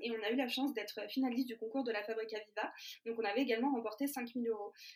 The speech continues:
Donc, avec quinze mille euros, si tu veux, on a pu tout financer, enfin, faire le site internet, euh, euh, bah, financer la production des barres, la production des packaging, les emballages, et cetera, vraiment la totale.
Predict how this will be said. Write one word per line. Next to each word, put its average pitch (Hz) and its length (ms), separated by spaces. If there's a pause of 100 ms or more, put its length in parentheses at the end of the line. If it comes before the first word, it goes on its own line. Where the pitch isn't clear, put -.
Donc, 220 120
avec 233 220
quinze 269 240
mille 240 140
euros, 240 180
si 302 80
tu - 160
veux, 247 80
on 254 120
a 196 100
pu - 240
tout 233 140
financer, 214 640
enfin, 208 160
faire 214 180
le 214 80
site - 240
internet, 208 800
euh, 190 180 (500)
euh, 196 420
bah, 196 140
financer 214 380
la 208 120
production 214 480
des 208 140
barres, 214 380
la 202 100
production - 400
des 214 100
packaging, 214 680
les 208 180
emballages, 208 420
et 220 80
cetera, 214 280
vraiment 220 220
la 220 120
totale. 202 360